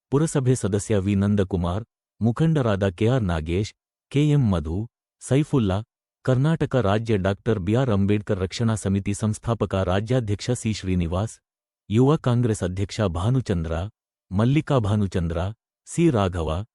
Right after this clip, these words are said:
ಚಂದ್ರು, ಆಟೋ ಸುರೇಶ್, ಗೋಪಿ, ಐ ಬಿ ದೇವರಾಜ್ ಮುಂತಾದವರು ಹಾಜರಿದ್ದರು.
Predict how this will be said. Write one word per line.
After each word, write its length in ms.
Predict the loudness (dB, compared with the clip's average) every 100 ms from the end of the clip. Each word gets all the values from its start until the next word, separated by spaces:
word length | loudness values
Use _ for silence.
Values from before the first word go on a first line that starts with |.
| _ _ 0
ಚಂದ್ರು, 380 | 2 2 0 -4 -6 _ _ -4
ಆಟೋ 320 | -2 0 0 0
ಸುರೇಶ್, 480 | 0 0 -2 -4 -10 _ _ -4
ಗೋಪಿ, 460 | 4 4 4 -4 -8 -14 _ _ -2
ಐ 120 | 0 2
ಬಿ 160 | 2 2
ದೇವರಾಜ್ 500 | 2 2 0 -2 -4 -10 _ 0
ಮುಂತಾದವರು 640 | 0 2 0 2 0 0
ಹಾಜರಿದ್ದರು. 680 | 0 0 2 0 0 -4 -6